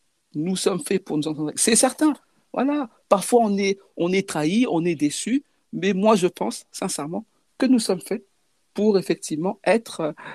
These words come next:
euh, avec les femmes, que ce soit, euh, la re-, la re-, la relation sexuelle,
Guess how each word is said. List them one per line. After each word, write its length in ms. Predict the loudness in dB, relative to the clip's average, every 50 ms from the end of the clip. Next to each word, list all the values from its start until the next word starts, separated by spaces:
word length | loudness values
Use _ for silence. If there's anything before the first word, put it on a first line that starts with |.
| -18 -10 -4
euh, 120 | -2 -2 0 2
avec 300 | 0 2 2 2 0 0
les 120 | -2 -4
femmes, 260 | -2 2 2 4 4 4
que 100 | 2 0
ce 160 | 0 0 -2
soit, 340 | -2 0 0 0 0 0 -2 _ _ _ _ _ _ 0
euh, 640 | 4 4 6 6 8 6 6 6 6 4 4 4
la 160 | 4 2 2
re-, 260 | 2 2 2 2 2 2
la 140 | 2 0 2
re-, 260 | 2 2 2 2 2 2
la 120 | 0 -2 -2
relation 420 | 0 0 0 0 0 -4 -4 -4
sexuelle, 580 | -4 -4 -4 -4 -4 -2 0 0 0 0 0